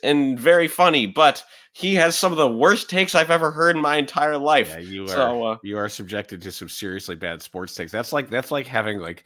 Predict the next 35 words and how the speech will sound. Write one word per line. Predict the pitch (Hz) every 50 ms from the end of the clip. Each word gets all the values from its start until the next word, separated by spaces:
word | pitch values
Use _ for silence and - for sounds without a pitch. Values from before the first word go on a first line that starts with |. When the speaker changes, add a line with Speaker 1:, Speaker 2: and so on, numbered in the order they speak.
| - - _ -
Speaker 2:
Bob | - 85 - - 85 87 104 120 117
from | 113 - 117 101 92 82
Bridgeport | - - 98 107 120 117 - - - 104 101 101
in | 98 90
the | 92
back | 80 92 87 98 101 -
of | 110
your | 78 71 -
car | - - - 101 113 120 113 98 82
all | 73 78 80
day. | 73 82 80 73 76 73 _ - - - - - -
<laughs> | 339 320 262 - - _ - 392 - _ _ _ _ - - - - - - 277 392 - - 120
Speaker 1:
Yes, | 135 131 135 151 151 147 - -
I | - 131
do | 127 127 127 127 120
call | - - 135 127
my | 117 113 113
friends | 113 113 113 110 107 107
dumb. | - 104 104 95 85 85 95 - _ - - - - - -
Um, | - 110 107 98 101 101 101 101 107 - -
thanks, | - 113 107 - -
Rick. | 98 87 90 - - - - - - _ - - - _
Speaker 2:
<laughs> | _ _ - - - -
Speaker 1:
All | - 151 175
the | 156 160
Speaker 2:
That's, | - -
Speaker 1:
time, | 131 110 98 87 87 85
Speaker 2:
that's | 85 87 90 151 147
gonna | 147 151 151
Speaker 1:
actually. | 143
Speaker 2:
come | - 160 135
back | 117 123 123 110 -
to | 113
bite | 85 101 101 110 113 -
you | 110 92